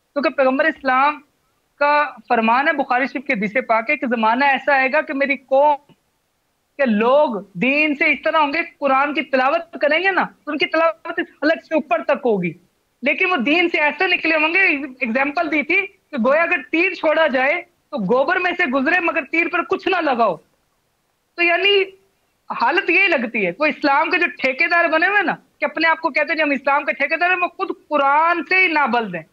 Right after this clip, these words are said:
अब कुरान तो वाज़े, जैसे तीसरी जिन्स के बारे में कह रहा है कि कुरान, मुफस्सिरीन ने लिखा है कि कुरान तीसरी जिन्स के बारे में खामोश नहीं है, लेकिन अब बाज जो वो वाज़े मुफस्सिरीन ने लिखा कि जो शख्स इनकार करते हैं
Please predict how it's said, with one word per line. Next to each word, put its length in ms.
अब 240
कुरान 560
तो 80
वाज़े, 300
जैसे 220
तीसरी 380
जिन्स 220
के 80
बारे 220
में 120
कह 180
रहा 120
है 60
कि 60
कुरान, 540
मुफस्सिरीन 500
ने 80
लिखा 220
है 60
कि 80
कुरान 420
तीसरी 300
जिन्स 260
के 80
बारे 260
में 120
खामोश 440
नहीं 240
है, 140
लेकिन 360
अब 80
बाज 340
जो 240
वो 240
वाज़े 360
मुफस्सिरीन 380
ने 40
लिखा 220
कि 160
जो 160
शख्स 260
इनकार 380
करते 260
हैं 140